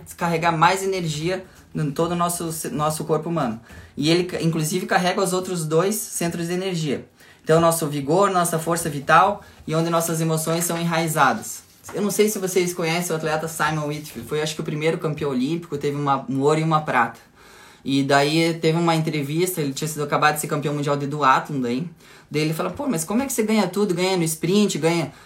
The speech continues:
em várias outras provas, onde que você tira essa energia?" Daí ele falou, "Cara, eu tenho certeza que tá todo mundo treinado." Ali a gente tá dez atletas defendendo a linha de chegada. E o Simon Whitfield,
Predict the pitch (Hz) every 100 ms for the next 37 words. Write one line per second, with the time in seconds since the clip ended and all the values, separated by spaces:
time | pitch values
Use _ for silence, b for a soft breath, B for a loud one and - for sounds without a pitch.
0 | B - 151 147 170 185 170 160 151 185
1 | 175 165 185 220 208 180 190 185 180 165
2 | 151 147 151 113 110 - 117 139 156 160
3 | 156 190 135 127 123 151 156 190 202 185
4 | 190 - 185 185 190 196 196 220 208 151
5 | 113 - - 127 139 175 165 160 165 139
6 | 135 175 196 185 175 175 175 170 160 151
7 | 170 160 156 147 147 120 135 151 165 156
8 | B B B - 147 147 160 165 160 160
9 | 160 170